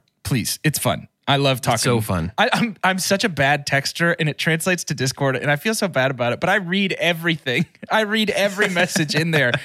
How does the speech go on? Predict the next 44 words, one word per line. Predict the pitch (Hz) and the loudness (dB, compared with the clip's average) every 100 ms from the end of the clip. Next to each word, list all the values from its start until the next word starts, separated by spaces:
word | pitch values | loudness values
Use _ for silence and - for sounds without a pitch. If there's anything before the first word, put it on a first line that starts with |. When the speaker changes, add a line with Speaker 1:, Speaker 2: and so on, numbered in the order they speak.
| - | -4
Speaker 2:
<laughs> | 139 202 156 | -4 -4 -2
Speaker 1:
and | 196 | 2
I | 185 | 2
try | 175 180 | 2 0
and | 185 | 2
respond | 190 - 180 | 0 2 2
to | 175 | 2
ones | 165 170 160 | 0 2 2
that | 147 - _ 156 | 0 -4 _ -2
got | 160 147 - _ _ | 0 0 -6 _ _
thrown | - - 165 160 | -8 0 2 4
by | 156 | 2
the | 147 | 2
wayside. | 139 151 - 135 - 135 | 2 2 2 0 0 0
<laughs> | |
I'm | 160 | 0
so | 147 202 190 | 0 0 0
sorry. | - 117 113 107 - - _ | 0 -2 -2 -6 -12 -20 _
But | - 208 135 - _ _ _ _ _ _ | 0 2 0 -6 _ _ _ _ _ _
jump | 240 254 | -2 2
on. | 160 - - | 0 0 -2
It's, | 160 - | -2 2
it's | 226 156 | 0 2
really | 151 165 135 | 2 2 0
great. | 107 98 - | 0 -2 0
I | |
really | 147 160 151 | 0 2 2
enjoy | 113 98 90 | 0 -2 -4
it. | 87 - _ | -6 -10 _
Um, | 135 139 131 120 - _ _ - | 2 2 2 -2 -6 _ _ -2
to | 226 214 | 0 2
end | 277 320 151 - | 2 2 -2 -2
today's | 160 123 110 | 0 0 0
episode, | 101 - - 58 - _ _ - - _ | -4 -4 -6 -8 -12 _ _ -20 -20 _
I'd | - | -2
like | 151 147 | 0 0
for | 139 | 0
each | 143 | 0
of | 127 | 0
us | 123 | -2
to | - | -2
say | - 190 185 | -2 0 0
our | 127 123 | 0 0
name | 113 160 117 | 2 0 0